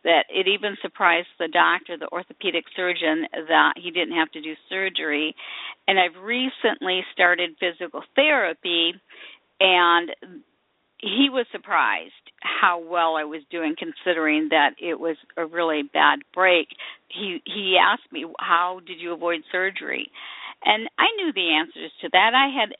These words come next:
everybody praying for me and asking the angels and doing Reiki, um, for myself. And so it went good. I'm in the, uh, physical therapy part, which is much more difficult than I had imagined.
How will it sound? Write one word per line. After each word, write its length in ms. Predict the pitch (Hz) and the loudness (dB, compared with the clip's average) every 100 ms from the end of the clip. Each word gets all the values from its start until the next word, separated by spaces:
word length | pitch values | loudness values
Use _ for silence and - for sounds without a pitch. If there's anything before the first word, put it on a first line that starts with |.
| _ | _
everybody 680 | 208 214 220 220 208 196 202 - - | 0 0 -4 -4 -2 -2 -4 -8 -4
praying 440 | 190 214 226 185 170 | 0 2 0 -2 -4
for 100 | 160 | -4
me 180 | 160 156 | -2 -2
and 120 | 156 | 2
asking 420 | 156 170 - 190 | 2 2 -2 -8
the 180 | 190 185 - 185 | -4 -4 -6 -2
angels 600 | 196 214 214 170 151 156 | 0 2 0 -4 -6 -6
and 180 | 151 156 | -8 -8
doing 380 | 165 165 170 165 | -6 -6 -6 -2
Reiki, 580 | 190 214 - 160 143 - - - - - - | 2 2 0 -8 -8 -10 -16 -16 -16 -10 0
um, 260 | 170 160 160 | 0 0 -4
for 140 | 185 165 | -4 0
myself. 600 | 151 156 - 147 160 202 _ _ _ _ _ _ _ | -2 0 2 2 2 -4 _ _ _ _ _ _ _
And 460 | 185 180 175 175 175 - - | -2 2 2 2 -4 -10 0
so 420 | 202 185 180 175 - - | 2 4 2 -2 -6 -2
it 180 | 233 214 | -2 0
went 320 | 262 269 254 | -2 -2 -2
good. 380 | 214 202 208 - | 2 4 2 0
I'm 140 | 190 190 | -2 -2
in 220 | 185 190 | -4 -2
the, 520 | 190 185 175 170 165 - | 0 4 4 2 -2 -2
uh, 300 | 170 156 147 - | 0 0 0 0
physical 340 | 226 226 226 214 | -2 -2 -4 0
therapy 340 | 214 208 208 | 2 2 -2
part, 380 | 175 - 175 170 196 | -2 0 0 0 -4
which 260 | 196 - - - - _ | -6 -2 -4 -4 -10 _
is 180 | 180 175 - _ _ | -2 -2 -6 _ _
much 180 | 190 185 190 | -4 -2 -4
more 100 | 175 | -4
difficult 460 | 185 190 180 160 - | -2 0 2 0 0
than 120 | 170 | 0
I 160 | 156 | 2
had 160 | 170 160 | 2 -2
imagined. 580 | 165 208 226 220 180 | 2 4 4 0 -10